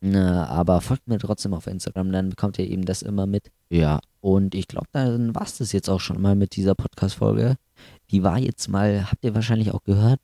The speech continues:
bisschen anders. Und zwar habe ich mir dieses Mal gar keine Notizen gemacht. Ich hab einfach nur gelabert und gelabert und gelabert.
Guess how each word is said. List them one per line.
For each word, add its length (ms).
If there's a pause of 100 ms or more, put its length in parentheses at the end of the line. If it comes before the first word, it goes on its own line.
bisschen 340
anders. 340
Und 120
zwar 120
habe 100
ich 120
mir 160
dieses 320
Mal 120 (260)
gar 180
keine 300
Notizen 480
gemacht. 260 (400)
Ich 60
hab 120
einfach 300
nur 180
gelabert 500
und 120
gelabert 440
und 140
gelabert. 480